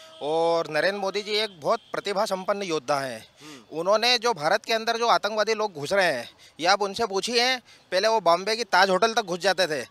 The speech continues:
Speaker 1: आज वो सोच भी नहीं सकते हैं कि भारत की तरफ वो आंख उठा के भी नहीं देख सकते हैं। ये आप रूस और यूक्रेन के युद्ध के माध्यम से आप जान सकते हैं कि भारत का जो तिरंगा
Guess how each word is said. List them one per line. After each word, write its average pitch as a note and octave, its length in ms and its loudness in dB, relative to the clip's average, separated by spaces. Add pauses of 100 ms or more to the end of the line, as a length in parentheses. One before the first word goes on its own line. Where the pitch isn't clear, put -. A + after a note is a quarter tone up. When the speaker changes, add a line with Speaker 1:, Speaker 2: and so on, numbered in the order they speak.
(220)
Speaker 1:
आज F#3 220 2
वो A3+ 80 0
सोच A3 260 0
भी A#3+ 100 -4
नहीं B3+ 120 -2
सकते A3+ 240 -2
हैं B3+ 100 -2
कि C4 160 6
भारत F#3 300 0
की A#3 100 -6
तरफ A3+ 200 0
वो A3+ 100 -6
आंख G3 240 2
उठा G3 200 0
के A#3 100 0
भी A3 80 -4
नहीं G#3+ 100 -4
देख F3+ 140 2
सकते D#3 260 -8
हैं। A#2+ 120 -8 (260)
ये E3 80 -4
आप G#3+ 260 4
रूस A3 320 0
और G#3 240 -2
यूक्रेन G3+ 420 -2
के A3+ 100 -2
युद्ध G3+ 300 -4
के A3 120 -2
माध्यम F#3+ 340 0
से A3 100 -2
आप G#3+ 260 0 (280)
जान F#3+ 240 6
सकते A3 280 2
हैं B3 260 0 (180)
कि G#3+ 80 0
भारत F#3 380 4
का A#3+ 120 4
जो A3+ 100 0 (640)
तिरंगा G3+ 460 6